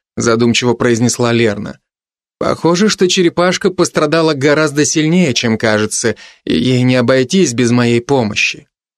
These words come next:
Сразу после этих слов Лерна исчезла, а я выругался. Впрочем, я такой был не один.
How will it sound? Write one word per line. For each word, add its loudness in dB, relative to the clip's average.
Сразу 0
после 0
этих -2
слов -2
Лерна 0
исчезла, 0
а 0
я 0
выругался. -2
Впрочем, 2
я 4
такой 2
был 4
не 2
один. -2